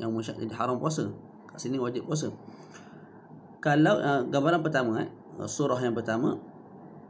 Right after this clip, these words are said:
uh, okey, kita yakin dengan perkhabaran seorang yang beritahu kita yang dia tu nampak anak bulan. <coughs> Ha, tak.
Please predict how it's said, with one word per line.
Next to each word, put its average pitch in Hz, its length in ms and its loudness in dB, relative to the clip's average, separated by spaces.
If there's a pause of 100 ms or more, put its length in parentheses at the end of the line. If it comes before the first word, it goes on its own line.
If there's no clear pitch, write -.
(1000)
uh, 90 320 -6
okey, - 160 -12
kita 196 400 0 (240)
yakin 143 560 4 (800)
dengan 143 320 0
perkhabaran 156 800 4
seorang 151 560 4
yang 139 80 4
beritahu 139 480 0
kita 127 480 0
yang 127 160 2
dia 127 160 0
tu 131 80 0
nampak 113 240 -2
anak 101 160 -2
bulan. 107 240 -2 (320)
<coughs> - 80 2 (2000)
Ha, 120 560 0
tak. 117 240 -2